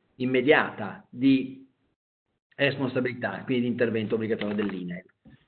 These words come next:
Ehm, non è così chiaro,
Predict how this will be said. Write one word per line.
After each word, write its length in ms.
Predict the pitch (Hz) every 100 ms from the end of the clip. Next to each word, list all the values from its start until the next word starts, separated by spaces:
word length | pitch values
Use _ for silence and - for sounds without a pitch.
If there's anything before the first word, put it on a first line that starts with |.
| _ _ _ _ _ _ _ _ _
Ehm, 1200 | 131 127 127 123 120 117 117 113 110 110 107 104 - _ _ _ _ _ _ _ _ _ _ _ _ -
non 420 | 123 127 131 135
è 420 | 139 139 135 - -
così 380 | 127 123 117 117
chiaro, 880 | 127 117 95 92 123 165 175 -